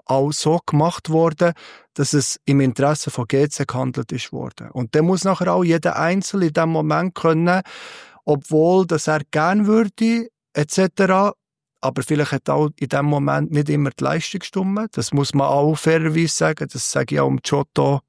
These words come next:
In dem Sinn habe ich auch ins Gesicht gesagt. Ähm, aber ich glaube, dort hat's kein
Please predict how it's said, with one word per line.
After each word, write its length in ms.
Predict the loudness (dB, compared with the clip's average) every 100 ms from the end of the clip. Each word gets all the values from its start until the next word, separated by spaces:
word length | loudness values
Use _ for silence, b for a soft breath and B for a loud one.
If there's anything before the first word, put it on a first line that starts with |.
| _
In 120 | -10 -4
dem 200 | -2 -2
Sinn 340 | -2 -2 -4 -4
habe 220 | -2 0
ich 80 | 0
auch 280 | 0 -2 -6
ins 200 | -8 -6
Gesicht 320 | -2 0 0
gesagt. 420 | -2 -2 0 -2 B B B B B B
Ähm, 340 | 2 2 0 -6 _ _
aber 260 | -4 -2
ich 140 | -2 -2
glaube, 320 | 0 0 -2
dort 380 | 0 -2 -2 -18 _ _ _ _ _ _
hat's 260 | -2 -2 -2
kein 160 | -2